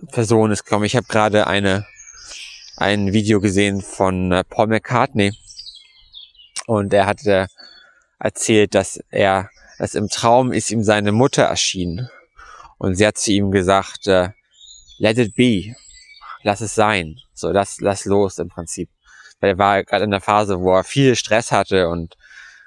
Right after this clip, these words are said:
ähm, ja, sehr unruhig war und dann erschien ihm seine Mutter und sagt, "Let it be", und dann wachte er morgens auf und sagt, "Wow, das ist, das hat ihn so berührt", dachte, "Das ist ein toller Titel für einen Song".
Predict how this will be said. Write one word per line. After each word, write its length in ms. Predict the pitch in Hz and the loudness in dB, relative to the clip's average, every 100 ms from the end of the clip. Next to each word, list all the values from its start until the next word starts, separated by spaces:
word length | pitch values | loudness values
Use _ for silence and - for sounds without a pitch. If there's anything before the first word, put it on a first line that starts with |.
| _ _ - | _ _ -8
ähm, 480 | 90 85 80 73 110 _ _ - | -4 -4 -4 -8 -14 _ _ -2
ja, 240 | 95 85 - - - - | 0 0 -8 -20 -20 -6
sehr 180 | 98 90 | -2 2
unruhig 500 | 139 123 107 101 104 | 2 2 2 0 2
war 260 | 98 98 | 2 2
und 140 | 92 87 | 0 -2
dann 220 | 95 92 - - - | -4 -6 -12 -20 -14
erschien 260 | - - 113 | -6 -2 0
ihm 140 | 107 | 2
seine 260 | 104 95 95 | 0 0 0
Mutter 320 | 117 123 95 | 0 0 -2
und 80 | 92 | 0
sagt, 240 | 92 - | -2 0
"Let 120 | 107 | 0
it 180 | 107 92 | 0 0
be", 240 | 113 123 | 2 2
und 80 | 98 | 2
dann 220 | 95 98 92 | -2 -2 0
wachte 280 | 107 - | -2 0
er 80 | 101 | 0
morgens 360 | 104 104 104 - | 2 2 2 2
auf 220 | 107 113 | 0 0
und 120 | 107 | 0
sagt, 180 | 101 - _ _ _ _ _ - _ | -2 -4 _ _ _ _ _ -20 _
"Wow, 300 | 104 113 113 | 0 2 2
das 200 | 98 92 | 0 -6
ist, 240 | 101 - - _ _ | -8 -10 -14 _ _
das 80 | 113 | -2
hat 160 | 120 | 0
ihn 140 | 107 104 | 2 2
so 120 | 135 | 4
berührt", 760 | 123 104 156 120 117 - - - - - - _ _ | 2 2 4 4 4 0 -12 -18 -20 -20 -20 _ _
dachte, 240 | 107 107 107 | -6 -4 -2
"Das 220 | 113 - | -2 -4
ist 160 | - | -4
ein 220 | 117 113 - | -2 -4 -4
toller 360 | 131 123 113 | 0 2 2
Titel 320 | - 143 - 120 | 0 -6 -4 -4
für 240 | - 113 | 0 0
einen 100 | 101 | 0
Song". 520 | - 135 131 92 87 | -2 0 0 0 -6